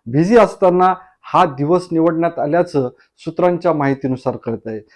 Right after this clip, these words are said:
दरम्यान राजकारणामध्ये देखील सक्रिय असल्यामुळे बंटी जागीरदार यांच्यावरती हा हल्ला झालाय का? नगरपालिकेची निवडणूक असेल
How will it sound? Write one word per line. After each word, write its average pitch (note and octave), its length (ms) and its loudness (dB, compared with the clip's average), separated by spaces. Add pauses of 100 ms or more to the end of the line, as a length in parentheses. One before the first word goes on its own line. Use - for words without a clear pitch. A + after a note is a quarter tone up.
(140)
दरम्यान A#3 440 6 (280)
राजकारणामध्ये G#3+ 760 2
देखील G#3+ 320 -2
सक्रिय F3 460 2
असल्यामुळे G3 640 2 (220)
बंटी E3+ 380 -2
जागीरदार F#3+ 520 2 (120)
यांच्यावरती D#3+ 460 -2
हा D3+ 180 0
हल्ला C#3+ 300 0
झालाय C3+ 400 0
का? E3 220 -2 (420)
नगरपालिकेची A#3 680 2
निवडणूक A#3+ 400 4
असेल A3 320 2